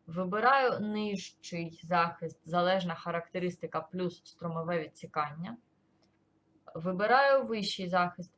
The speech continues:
незалежна характеристика, один ступінь. Натискаю "Далі". Задаю дані релейного захисту нижчостоящого захисту. Струмове відсікання нуль ампер,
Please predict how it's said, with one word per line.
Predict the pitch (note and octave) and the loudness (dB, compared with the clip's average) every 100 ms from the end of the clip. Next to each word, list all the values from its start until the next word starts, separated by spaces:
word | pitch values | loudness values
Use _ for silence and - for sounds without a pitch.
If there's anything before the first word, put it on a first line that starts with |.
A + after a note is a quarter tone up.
| - | -6
незалежна | F#3 A#3 C4+ C4+ A3+ F3 E3 D#3 | -2 0 4 4 6 4 2 -6
характеристика, | - E3 D#3+ - E3 D#3+ - - - C4 | -6 -4 -4 -4 -6 -4 -8 -8 -2 -2
один | - F3+ F3+ G#3+ | -2 -4 -4 -6
ступінь. | G#3+ - D#3+ - D#3+ E3+ - - _ _ _ | -8 -10 -12 -10 -12 -12 -14 -20 _ _ _
Натискаю | F3+ F3+ F#3+ F#3 A#3+ B3+ A#3+ | -6 -4 -4 -2 0 0 0
"Далі". | F#3 F3+ F3+ - - _ _ _ _ _ _ _ _ | -2 -2 -4 -10 -20 _ _ _ _ _ _ _ _
Задаю | E3+ G3 F#3+ G#3 A#3+ C4 | -10 -4 -2 -2 -2 0
дані | A#3 C4 C4 | 2 2 0
релейного | G#3+ G#3 A3 G#3 G3+ F#3+ | -2 -2 -4 -2 -2 0
захисту | G3 G3+ B3 - A#3+ F#3+ | -2 -2 -6 -4 -4 -4
нижчостоящого | G3+ G#3+ - G3 - F3+ F#3+ G#3+ A3+ G#3+ | -6 -6 -10 -12 -6 -2 -2 -4 -8 -10
захисту. | G3+ D#3 - - _ - F#3 _ _ _ _ _ _ _ _ _ _ | -8 -8 -8 -14 _ -20 -20 _ _ _ _ _ _ _ _ _ _
Струмове | _ G3 G3 G#3 A#3 | _ -4 0 2 2
відсікання | G#3 G3+ G3+ G#3+ G#3+ G3 F#3 F3 | -2 -6 -8 -2 -2 -2 -4 -6
нуль | F#3 F#3 E3+ | -4 -4 -4
ампер, | E3+ E3+ F3 A#3 C#5+ | -6 -6 -4 -2 -2